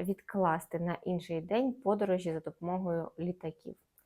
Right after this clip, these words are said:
Цей аспект буде включати ваш другий та п'ятий доми гороскопу, через що у вас можуть виникнути якісь непередбачувані витрати,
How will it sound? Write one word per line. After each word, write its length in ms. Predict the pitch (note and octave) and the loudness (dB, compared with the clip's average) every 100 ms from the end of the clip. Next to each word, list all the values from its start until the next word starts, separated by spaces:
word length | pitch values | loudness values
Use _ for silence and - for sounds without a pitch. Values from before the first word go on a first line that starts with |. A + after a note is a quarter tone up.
| _ - _ | _ -20 _
Цей 240 | - G#3+ - | -6 -4 -2
аспект 580 | F#3 - - C#4 - G3 | -4 -2 2 2 0 -6
буде 280 | F3+ F#3 | 0 2
включати 720 | F3 - G3+ G#3 - F#3 E3 E3 | 2 0 0 0 0 -4 -2 -2
ваш 260 | E3 E3 | -2 -4
другий 440 | D#3+ F#3+ F3 F3 D#3+ | -4 0 0 0 -4
та 160 | - | -4
п'ятий 480 | E3 - F3+ D#3 D#3 | -8 2 4 4 0
доми 240 | D3 D3+ D3+ | -4 -4 -4
гороскопу, 760 | D#3 D3 - - D3+ - G#3+ _ - - _ | -4 -8 -6 0 0 0 -6 _ -20 -20 _
через 240 | - E3 E3+ | -2 -2 -4
що 260 | - A3+ | 0 2
у 20 | |
вас 260 | G#3+ F3+ - | 2 0 -2
можуть 340 | F3 E3+ - - | -4 -4 -8 -4
виникнути 580 | E3+ F3+ E3+ - - E3 | 2 2 2 -8 -4 -4
якісь 380 | D#3+ G3 - | -2 -4 -4
непередбачувані 1200 | - G#3 G#3+ G#3 F#3+ D#3+ C#3 - D#3+ E3 F3+ F3+ - | -2 0 2 2 2 4 4 2 -4 -2 0 -2 -4
витрати, 760 | F3+ F3+ D3+ D3+ D3 - - | 0 4 4 2 -6 -4 -8